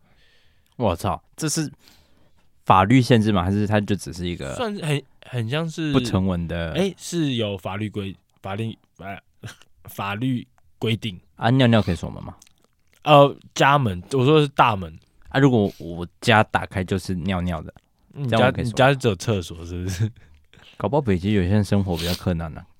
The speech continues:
Speaker 1: 困苦，你懂吗？
Speaker 2: OK，好，那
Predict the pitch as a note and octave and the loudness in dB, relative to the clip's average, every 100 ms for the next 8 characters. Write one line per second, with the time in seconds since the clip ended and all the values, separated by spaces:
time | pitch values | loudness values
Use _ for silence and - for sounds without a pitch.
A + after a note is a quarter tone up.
0 | _ - G2 D#2+ - - D#2+ D#2+ D2+ - | _ -2 0 -2 -12 -14 -14 -14 -16 -18
1 | _ _ _ _ _ - - - G#3+ B3 | _ _ _ _ _ -20 -18 -8 -6 -4
2 | F3+ F3 F3 - - G#2+ G2+ G2+ - D3 | -4 -4 -6 -16 -12 -8 -8 -10 -8 0
3 | D3 C3 A2 | 2 2 -2